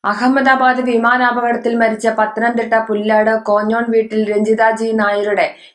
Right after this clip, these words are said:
ഇളയ മകളാണ് ഇതിക വി കുറുപ്പ്. രാത്രി വൈകും വരെയും അമ്മയ്ക്കൊന്നും പറ്റിയിട്ടില്ലെന്ന് പറഞ്ഞ് കരഞ്ഞു തളർന്ന മുത്തശ്ശി തുളസിയുടെ ഒപ്പം അവൾ ഇരുന്നു. രഞ്ജിതയുടെ മകൻ ഇന്ദുചൂടനും തകർന്നു പോയിരുന്നു.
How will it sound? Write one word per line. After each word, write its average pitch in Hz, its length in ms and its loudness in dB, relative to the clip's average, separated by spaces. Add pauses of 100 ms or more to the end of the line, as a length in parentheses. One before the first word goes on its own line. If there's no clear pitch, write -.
ഇളയ 226 280 2
മകളാണ് 220 720 0
ഇതിക 196 260 0
വി 208 240 2
കുറുപ്പ്. 180 420 -2 (680)
രാത്രി 240 340 0
വൈകും 262 320 0
വരെയും 247 360 2
അമ്മയ്ക്കൊന്നും 240 480 -2
പറ്റിയിട്ടില്ലെന്ന് 226 640 -2
പറഞ്ഞ് 214 360 0
കരഞ്ഞു 214 380 -2
തളർന്ന 220 420 0
മുത്തശ്ശി 214 460 -4
തുളസിയുടെ 214 540 0
ഒപ്പം 196 320 0 (160)
അവൾ 190 220 -2
ഇരുന്നു. 190 460 -2 (380)
രഞ്ജിതയുടെ 240 520 2
മകൻ 240 320 0
ഇന്ദുചൂടനും 220 800 -2
തകർന്നു 208 320 0
പോയിരുന്നു. 190 680 -2